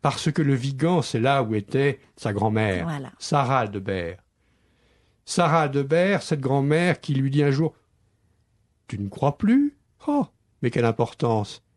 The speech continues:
Speaker 1: Il saura bien te retrouver. » Ça, c'est la phrase fondamentale, à mon avis, sur le plan de la prière. On parlera de ça par la suite, mais c'est la phrase fondamentale qui fonde, en quelque sorte, l'œuvre de Chanson sur ce terrain-là,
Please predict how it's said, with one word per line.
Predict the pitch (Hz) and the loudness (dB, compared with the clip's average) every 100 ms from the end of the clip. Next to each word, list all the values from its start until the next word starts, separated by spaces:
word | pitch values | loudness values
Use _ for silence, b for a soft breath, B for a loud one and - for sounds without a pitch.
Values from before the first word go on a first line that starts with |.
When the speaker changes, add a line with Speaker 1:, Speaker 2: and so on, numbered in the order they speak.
| - | -6
Speaker 1:
Il | 240 | -4
saura | - 151 123 | -2 0 0
bien | 120 117 | 0 -2
te | 123 | -2
retrouver. » | 107 98 - 101 98 92 - _ _ _ | -2 -4 -4 -2 0 0 -4 _ _ _
Ça, | - 233 233 | 0 2 2
c'est | - 151 - _ _ _ _ _ _ _ _ _ _ _ - | 0 -2 -4 _ _ _ _ _ _ _ _ _ _ _ -6
la | 143 | -2
phrase | 135 196 202 | 0 0 0
fondamentale, | - 165 151 139 135 - 170 147 | 0 0 0 0 -2 0 0 2
à | |
mon | 123 127 | 2 0
avis, | 127 151 | 0 -2
sur | - 135 | -2 0
le | 120 | 0
plan | - 131 | 0 -2
de | 110 | 0
la | 110 | -2
prière. | - 131 139 | -2 -2 -2
On | 107 98 _ _ _ _ _ _ | -2 -6 _ _ _ _ _ _
parlera | - 104 107 | -10 -8 -6
de | |
ça | - | -6
par | 104 98 | -6 -6
la | 107 | -8
suite, | - 147 - 127 | -8 -10 -10 -8
mais | 107 - _ _ - | -8 -10 _ _ -10
c'est | - 160 | 0 2
la | 160 | 4
phrase | 180 | 0
fondamentale | 165 143 127 127 123 190 180 | 0 0 2 2 2 -2 -2
qui | - | -4
fonde, | 117 185 165 117 | -2 2 2 0
en | |
quelque | 107 110 113 | -4 -4 -4
sorte, | - - - | -2 -4 -2
l'œuvre | 120 104 120 123 110 | 0 2 4 2 0
de | 104 | -4
Chanson | - 113 104 139 | -2 -2 0 -2
sur | - 104 | -2 -4
ce | 113 | -4
terrain-là, | - 110 104 95 | -2 -2 0 -2